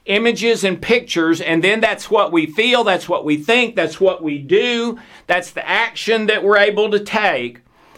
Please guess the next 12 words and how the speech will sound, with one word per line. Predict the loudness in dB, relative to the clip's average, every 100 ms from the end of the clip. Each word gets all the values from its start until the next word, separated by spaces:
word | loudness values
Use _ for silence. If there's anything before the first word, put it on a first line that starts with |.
| _ _ _ _ _ _ _ _
is | 0 0
the | 2
most | 2 2 0
important | -4 -4 0 2 0 -2
piece | -4 -2
of | -4 -6
equipment | -2 -2 0 -4 -4
we | -4 -4
have | -2 0 2 0 -2 -8 -20 -20 _
and | -4 -4
the | -4
singular | -4 -2 0 0 2 2 2 -2